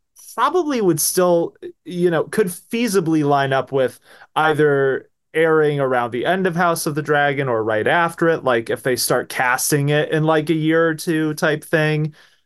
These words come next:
Um, and Aegon, I, I thought of what you said, just said too. So, uh,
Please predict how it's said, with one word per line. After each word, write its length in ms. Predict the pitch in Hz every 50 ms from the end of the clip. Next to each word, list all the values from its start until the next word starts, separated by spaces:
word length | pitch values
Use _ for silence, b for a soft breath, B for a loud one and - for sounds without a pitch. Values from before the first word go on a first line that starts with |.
| b _ -
Um, 540 | - 147 143 143 139 135 135 131 127 - - _ _ _ _ _ _ _ _ _ _ _ _ _ _ -
and 160 | 180 180 185 - -
Aegon, 520 | 196 220 233 208 220 202 190 180 170 165 - -
I, 280 | 170 175 190 - - - _ _ -
I 160 | 160 175 185
thought 300 | - - 196 185 185 180
of 200 | 180 156 151 - _
what 300 | 151 147 135 160 147 -
you 140 | 156 147 143
said, 340 | - - 139 139 135 151 120
just 200 | 143 135 123 -
said 220 | 139 123 117 110
too. 220 | - - 113 98 104
So, 340 | - - 113 104 101 - -
uh, 120 | 147 160